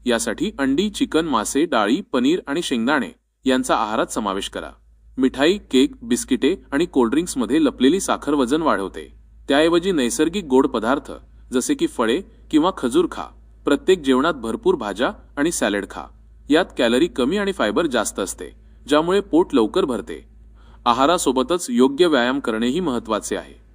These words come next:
रोज किमान तीस मिनिटे जलद चालणे हा सर्वात सोपा आणि प्रभावी व्यायाम आहे.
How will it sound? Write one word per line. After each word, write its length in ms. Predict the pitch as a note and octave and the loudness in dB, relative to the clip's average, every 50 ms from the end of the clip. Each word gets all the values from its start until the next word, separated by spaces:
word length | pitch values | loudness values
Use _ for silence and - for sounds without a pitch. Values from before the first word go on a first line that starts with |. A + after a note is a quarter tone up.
| - - - - - - - - - | -20 -20 -20 -20 -20 -20 -8 -2 4
रोज 280 | C#3+ E3+ G#3+ A#3 A3+ | 6 8 8 6 4
किमान 300 | - F3+ E3 E3+ F3+ G3 F#3+ - | 0 -2 0 0 0 0 0 0
तीस 220 | D3+ D3+ D3 - | 0 0 0 0
मिनिटे 320 | D3 C3 B2+ B2+ C#3+ F#3+ E3+ | 0 0 0 2 0 0 0
जलद 260 | C3 A#2 A#2 C#3 C#3+ | 0 0 0 0 0
चालणे 320 | - - B2 A2 A2+ D3 | 0 -2 -2 0 0 -2
हा 120 | E3 E3 E3 | -4 -4 -6
सर्वात 360 | - - A#2+ A2+ A#2 C#3 D3+ | -6 -4 -2 0 0 -2 -2
सोपा 360 | - - B2 A2 - D3 C#3+ | -2 -4 -4 -2 0 0 2
आणि 140 | D3 D3 E3 | 2 0 0
प्रभावी 440 | - C3 A2+ G2+ A2 C3 D3+ F#3+ F#3 | -2 -4 -4 -2 -2 -2 0 0 0
व्यायाम 340 | D#3 A#2 G#2 G2 F#2+ F2+ | 0 0 0 -2 -4 -6
आहे. 140 | E2 D#2 D2 | -10 -12 -16